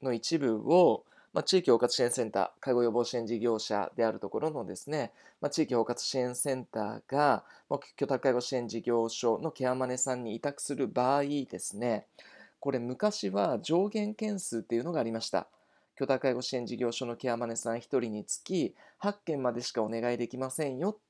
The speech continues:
ていうですね、こういう上限規定があったんですけれども、これが二千十二年度の改正、二千十一年法改正によって撤廃されているわけなんですね。ですので今は居宅介護支援事業所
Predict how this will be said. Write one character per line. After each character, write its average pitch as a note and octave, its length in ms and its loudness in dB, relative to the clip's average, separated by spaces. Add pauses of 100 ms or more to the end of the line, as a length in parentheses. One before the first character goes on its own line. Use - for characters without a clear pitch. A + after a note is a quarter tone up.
て B2 60 0
い A2+ 160 2
う G#2 40 0
で G#2 120 -6
す - 160 -10
ね、 A#2 260 -2 (340)
こ F#3 140 0
う F3+ 60 0
い F#3 80 0
う E3+ 40 2
上 F#3 240 2
限 F#3+ 140 -2
規 F#3 140 -8
定 A2+ 220 4
が A2 100 2
あ A2 40 2
っ - 100 -4
た G#2 120 -2
ん G2+ 100 -8
で G2+ 80 -8
す - 100 -10
け G2+ 120 -6
れ F#2+ 80 -6
ど G2+ 100 -8
も、 C#3+ 300 0 (400)
こ F3+ 120 -4
れ F#3 140 -2
が F#3 340 2
二 B2 160 -6
千 F3+ 360 -2
十 D#3+ 260 -2
二 E3+ 160 -4
年 E3+ 240 -4
度 F3+ 100 -2
の G3 100 -2
改 A3+ 200 2
正、 - 260 -2 (300)
二 B2 100 -6
千 A#2+ 300 0
十 A#2+ 180 0
一 A#2 220 -6
年 A#2 140 -2
法 A#2+ 240 2
改 A#2 240 0
正 A2 220 -4
に G#2+ 120 -8
よ A#2 120 -4
っ - 40 -20
て F#3 220 0
撤 G#3+ 240 -6 (180)
廃 B2+ 160 -2
さ A2 140 -6
れ G#2 100 -2
て - 220 -4
い A2+ 80 -6
る G#2 80 -4
わ G#2 100 -2
け E2 120 -6
な F#2+ 100 -6
ん F2+ 40 -12
で G2 80 -14
す - 140 -6
ね。 F3+ 140 -4 (520)
で E3+ 100 0
す D3+ 120 -4
の C3 100 -2
で A#2+ 120 0
今 C#3 300 0
は C#3 340 2
居 C3+ 120 -6
宅 C3 160 -2
介 B2 140 0
護 B2+ 80 -2
支 B2 140 -6
援 A#2+ 120 -4
事 A2 120 -8
業 A2+ 240 -2
所 - 300 -2